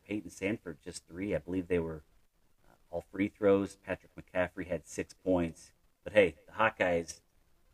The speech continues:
got out of Minnesota with a win. It's always tough to get those road wins in the Big Ten. And the Hawkeyes needed it to advance to nine and six and set them up to,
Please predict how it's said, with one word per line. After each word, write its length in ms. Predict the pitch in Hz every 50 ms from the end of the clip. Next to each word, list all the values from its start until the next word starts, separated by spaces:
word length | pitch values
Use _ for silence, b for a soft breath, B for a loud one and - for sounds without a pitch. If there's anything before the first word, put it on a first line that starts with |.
| _ -
got 180 | 87 90 95
out 140 | 101 104 110
of 60 | 113 110
Minnesota 560 | 107 113 117 - - - 98 101 107 113 110
with 160 | 113 110 120
a 40 | 110
win. 440 | 101 107 104 104 104 104 107 107 - _ _
It's 180 | 87 - -
always 380 | 95 92 90 98 98 98 - -
tough 300 | - - 101 98 98 - - _ _ _ _ _ _ _ _ _ _
to 80 | - 98
get 180 | 104 95 -
those 220 | - 98 92 87 90
road 280 | 90 95 92 90 92
wins 300 | 90 92 90 90 87 82
in 60 | 87 90
the 80 | 87
Big 240 | 80 87 90 87 - - -
Ten. 400 | - 92 87 87 87 85 85 80 - _ _ _ _ _ _ _ _ _ -
And 100 | 85 87
the 40 | 82
Hawkeyes 480 | 90 90 - - 92 87 87 82 90
needed 400 | 95 98 110 123 131 120 104 92
it 160 | 92 92 - - _ _ _ _ _ _ _ _ _ _ - _ _ _
to 80 | 98 87
advance 640 | 80 80 - 92 92 95 95 92 - - - - - _ _ _ _ _ 87
to 60 | 82
nine 360 | 80 82 85 92 95 98 98
and 160 | 95 95 92
six 680 | - - - 113 110 101 95 - - - - - - - _ -
and 140 | 87 85 -
set 280 | - - 95 90 - _
them 280 | 98 92 92 90 95
up 200 | 101 101 - - _ _ -
to, 240 | - 90 - 82